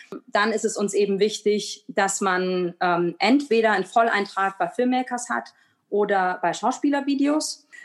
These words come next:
Und in den anderen Portalen, es sind ja fünf insgesamt,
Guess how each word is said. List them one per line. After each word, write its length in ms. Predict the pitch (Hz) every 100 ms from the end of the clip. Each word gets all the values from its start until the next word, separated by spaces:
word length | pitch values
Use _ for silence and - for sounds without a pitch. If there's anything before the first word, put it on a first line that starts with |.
| -
Und 160 | 226 226
in 100 | 226
den 140 | 202 190
anderen 300 | 247 277 285
Portalen, 680 | 262 254 247 254 294 311 320
es 100 | -
sind 120 | 196
ja 60 | 180
fünf 320 | - 254 311
insgesamt, 500 | 277 - 262 269